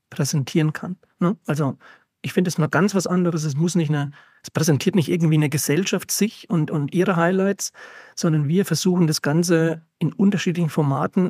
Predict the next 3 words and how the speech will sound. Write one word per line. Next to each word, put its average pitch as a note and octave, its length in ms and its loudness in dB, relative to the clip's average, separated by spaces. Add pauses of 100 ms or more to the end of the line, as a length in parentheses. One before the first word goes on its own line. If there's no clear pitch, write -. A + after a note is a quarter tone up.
informativ, F#3 800 2
unterhaltsam, F3 880 2 (640)
kommunikativ F3 880 2